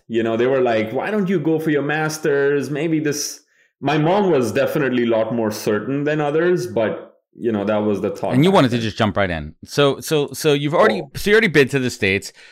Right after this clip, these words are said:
Speaker 2: You fly in. I assume you flew into probably J F K and then you took another flight over
Speaker 1: Chicago.
Speaker 2: Chicago, but you've been, you
Speaker 1: O'Hare.
Speaker 2: know, you've been to, yeah, 'cause you're right over there,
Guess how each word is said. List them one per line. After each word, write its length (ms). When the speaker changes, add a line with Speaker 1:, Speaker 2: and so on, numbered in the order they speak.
Speaker 2:
You 120
fly 360
in. 280
I 140
assume 260
you 80
flew 260
into 600
probably 600
J 220
F 140
K 200
and 100
then 80
you 60
took 180
another 220
flight 260
over 340
Speaker 1:
Chicago. 500
Speaker 2:
Chicago, 540
but 120
you've 100
been, 80
you 60
Speaker 1:
O'Hare. 80
Speaker 2:
know, 80
you've 140
been 140
to, 140
yeah, 140
'cause 160
you're 100
right 100
over 120
there, 180